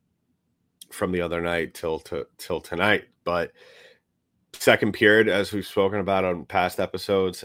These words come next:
I thought that the Lightning really did a good job of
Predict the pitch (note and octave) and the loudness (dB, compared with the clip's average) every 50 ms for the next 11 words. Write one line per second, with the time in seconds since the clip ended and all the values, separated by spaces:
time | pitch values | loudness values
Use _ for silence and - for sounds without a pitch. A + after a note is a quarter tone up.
0 | - - E2 E2+ F2+ F2 - _ - F#2 F2 E2+ - - F2 E2 - E2+ E2 E2+ | -8 -4 -4 -2 -4 -4 -6 _ -6 -4 -4 -4 -4 -6 -8 -6 -6 -6 -6 -4
1 | F2 - - F2 F2+ F2+ F2 F2 F2 D2+ - - _ _ _ _ _ _ _ _ | -6 -6 -6 -6 -6 -6 -6 -6 -8 -12 -14 -18 _ _ _ _ _ _ _ _
2 | _ _ E2 E2+ F2+ F#2 F#2 F2+ F2+ F2 F#2+ E2+ F2 D#2+ F2+ D#2+ - - E2+ E2+ | _ _ -12 -4 -4 -2 -2 -2 -4 -6 -8 -10 -10 -12 -12 -14 -12 -8 -6 -2
3 | D#2+ E2+ E2+ F2 F2+ F2+ _ - E2+ E2 D#2+ D#2+ D#2+ D#2 D2+ C#2+ _ _ | 0 0 0 0 -2 -4 _ -8 -6 -4 -4 -4 -6 -8 -10 -12 _ _